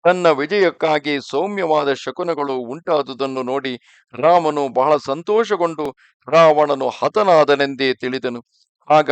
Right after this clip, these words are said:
ಶಕುನಶಾಸ್ತ್ರವನ್ನು ಚೆನ್ನಾಗಿ ಬಲ್ಲವನಾದ ರಾಮನು ರಣಾಂಗಣದಲ್ಲಿ ತನ್ನ ಶರೀರದೊಳಗೆ ಉಂಟಾದ ಶಕುನಗಳನ್ನು ಕಂಡು ಹರ್ಷವನ್ನು, ಅಧಿಕವಾದ ನೆಮ್ಮದಿಯನ್ನು ತಾಳಿ ಯುದ್ಧದಲ್ಲಿ ಮತ್ತಷ್ಟು ಸಾಮರ್ಥ್ಯವನ್ನು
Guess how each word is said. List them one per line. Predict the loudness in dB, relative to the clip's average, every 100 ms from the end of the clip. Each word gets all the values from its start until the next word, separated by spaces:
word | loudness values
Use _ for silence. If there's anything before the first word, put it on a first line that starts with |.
| 4 2
ಶಕುನಶಾಸ್ತ್ರವನ್ನು | -2 -2 0 0 2 0 0 -2 0 0 -2 -8
ಚೆನ್ನಾಗಿ | -8 -10 0 0 2
ಬಲ್ಲವನಾದ | 0 -2 0 0 0 0 0
ರಾಮನು | 0 0 0 -4 -8 _ _ _ 0
ರಣಾಂಗಣದಲ್ಲಿ | 4 4 4 2 2 4 2 0 -4
ತನ್ನ | -6 -4 -4
ಶರೀರದೊಳಗೆ | -4 -4 0 0 0 -2 -4
ಉಂಟಾದ | -6 -8 -2 0 0 -2
ಶಕುನಗಳನ್ನು | -6 -8 -6 -2 -2 -4 -4
ಕಂಡು | -6 -4 -8 -10 _ _ _
ಹರ್ಷವನ್ನು, | -4 -4 0 0 2 0 -4 -6 _ _ _
ಅಧಿಕವಾದ | -2 0 2 4 4 4
ನೆಮ್ಮದಿಯನ್ನು | 2 0 -2 -2 -2 -2 -2 -4
ತಾಳಿ | 0 0 0 -2 -12 _ _ -10
ಯುದ್ಧದಲ್ಲಿ | -10 -2 0 2 0 -2
ಮತ್ತಷ್ಟು | -2 -2 -2 -2 -4 -4 -10
ಸಾಮರ್ಥ್ಯವನ್ನು | -4 -2 -2 -4 -6 -4 -4 -6 -8